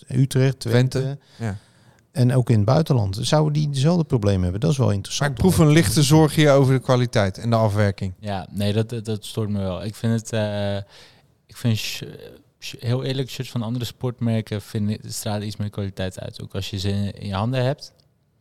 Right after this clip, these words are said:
Speaker 3: Het is heel erg, eh, ja.
Speaker 2: Dunnetjes.
Speaker 1: Dunnetjes.
Speaker 3: Dunnetjes.
Speaker 1: Oké.
Speaker 2: Ja. En jij mag, nou ja, wij nemen dit heel serieus natuurlijk, hè, want je hebt er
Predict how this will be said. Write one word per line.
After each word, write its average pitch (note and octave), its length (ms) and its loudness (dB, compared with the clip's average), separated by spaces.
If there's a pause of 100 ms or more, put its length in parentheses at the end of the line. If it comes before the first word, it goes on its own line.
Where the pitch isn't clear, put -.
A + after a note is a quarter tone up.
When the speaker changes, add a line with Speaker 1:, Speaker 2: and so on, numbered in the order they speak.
(440)
Speaker 3:
Het - 120 -20
is F#2+ 100 -6
heel G#2+ 180 2
erg, G#2 340 -4
eh, G2 60 -6 (1040)
ja. F#2+ 220 -16 (540)
Speaker 2:
Dunnetjes. A2+ 500 -2
Speaker 1:
Dunnetjes. G#2 300 -4
Speaker 3:
Dunnetjes. - 520 -8
Speaker 1:
Oké. A2+ 360 -10 (100)
Speaker 2:
Ja. F#2 240 -6 (540)
En B2+ 60 2
jij B2 120 6
mag, C3+ 300 0 (140)
nou A#2 200 2
ja, A2+ 140 4
wij B2+ 140 6
nemen C3+ 440 6
dit C#3+ 160 2
heel C3+ 200 6
serieus A2+ 440 4
natuurlijk, G#2 420 2
hè, B2+ 140 0
want A#2+ 160 0 (880)
je B2+ 100 -2
hebt - 200 2
er C3 120 2